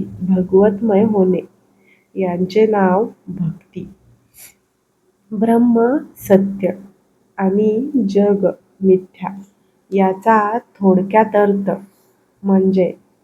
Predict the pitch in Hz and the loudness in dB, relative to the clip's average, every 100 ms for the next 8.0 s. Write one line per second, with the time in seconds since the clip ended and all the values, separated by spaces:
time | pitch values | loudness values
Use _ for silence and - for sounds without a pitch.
0 | _ _ 185 185 226 220 208 262 - _ | _ _ -18 -2 0 2 2 -2 -8 _
1 | - 190 196 196 233 220 190 196 196 - | -10 2 4 4 2 2 2 0 -2 -8
2 | - _ _ 196 196 208 190 202 - _ | -16 _ _ -4 0 2 2 0 -6 _
3 | _ _ _ - 190 196 226 220 214 202 | _ _ _ -12 -8 0 0 0 0 2
4 | 208 214 - 202 196 - _ _ - 196 | 0 -2 -6 -6 -8 -16 _ _ -2 0
5 | 196 196 190 196 196 - 202 190 180 170 | 2 4 4 2 -4 -2 2 4 2 -2
6 | 165 - - _ _ _ _ _ _ _ | -6 -12 -18 _ _ _ _ _ _ _
7 | _ 196 202 202 240 233 226 233 233 | _ -4 -4 0 0 0 -2 0 2